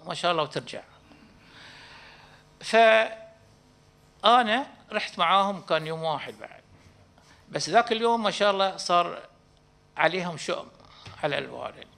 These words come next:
الله يسلمك، في عماني واحد معاهم، بس هاي بقيت، يعني، ما أطول عليكم إن شاء الله. في عماني كان يمشي، يمشون حق الحداق، يوم وصلوا الم-، المبحر اللي يقول حق الوالد، في كان عندنا لنجين ثانيين من المحرق يمشون رايحين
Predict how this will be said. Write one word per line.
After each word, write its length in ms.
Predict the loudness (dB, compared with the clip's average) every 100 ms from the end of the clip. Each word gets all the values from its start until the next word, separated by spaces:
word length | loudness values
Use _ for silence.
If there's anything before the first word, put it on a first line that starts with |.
| _ _ _ -20 -20 -16 -6
الله 100 | -4
يسلمك، 360 | 0 0 0 -6
في 220 | -2 -2
عماني 400 | 0 0 0 0
واحد 360 | 0 -2 -4
معاهم، 520 | -6 -2 0 -2 -4 -8
بس 200 | -6 -6
هاي 80 |
بقيت، 260 | -6 -8 -6
يعني، 240 | -4 -4
ما 120 | -6 -2
أطول 260 | -2 -2
عليكم 300 | -2 -4 -4
إن 60 | -6
شاء 200 | -2 0
الله. 220 | 0 -4 -10 -18 -18 -16
في 140 | -6 0
عماني 560 | 4 4 4 -2 -6 -14 -20 _ _ _ _
كان 400 | 4 4 4 -8 -18 _ _ _ _ 0
يمشي، 480 | 2 2 -2 -2 -4
يمشون 320 | -2 -8 -8
حق 140 | -8 -8
الحداق، 480 | -6 -2 0 -2
يوم 160 | -2 -6
وصلوا 360 | -6 -2 -4 -4
الم-، 160 | -8
المبحر 600 | -10 -2 -2 -2 -8 -8 -12 -8
اللي 140 | -6
يقول 260 | -4 -8 -8
حق 120 | -8
الوالد، 460 | -8 -4 0 0 -2
في 160 | -12
كان 200 | -2 0
عندنا 400 | 0 -6 -6 -4
لنجين 440 | -2 -2 0 -2 0
ثانيين 380 | -2 -2 -4 -6
من 180 | -8
المحرق 540 | -10 -4 -4 -2 -2 -4
يمشون 360 | -6 -10 -6
رايحين 460 | -6 -6 -6 -8